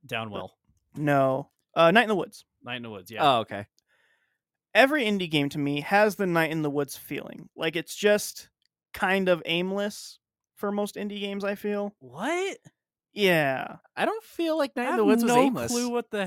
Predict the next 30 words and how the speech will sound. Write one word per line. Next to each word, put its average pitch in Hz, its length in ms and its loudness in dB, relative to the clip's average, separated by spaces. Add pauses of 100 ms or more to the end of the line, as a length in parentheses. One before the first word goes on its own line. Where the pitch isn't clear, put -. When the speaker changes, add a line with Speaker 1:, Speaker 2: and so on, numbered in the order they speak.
(140)
Speaker 1:
heck 196 180 -4
Speaker 2:
I, 180 120 2
oh, - 20 -4
Speaker 1:
that 151 220 0
Speaker 2:
Night 165 140 -2
in - 60 -4
the 180 60 -4
Speaker 1:
means - 20 -4
Speaker 2:
Woods 143 120 -6
Speaker 1:
in 143 40 -8
Speaker 2:
was 131 80 -10
Speaker 1:
this 117 80 -8
Speaker 2:
super 117 180 -12
aimless. 117 220 -12
Speaker 1:
context. 104 220 -12
Speaker 3:
Not 359 200 -4
really. 277 400 -2 (340)
Speaker 2:
But, 226 60 2
like, 247 220 2
it's - 200 -4
just, 302 260 0
like, 240 180 4 (360)
there's 226 200 2
a 220 140 4
lack 180 540 0
of 160 520 0 (400)
extreme 185 640 -4
drive 151 360 2
and 143 100 -4
motivation. 135 680 -10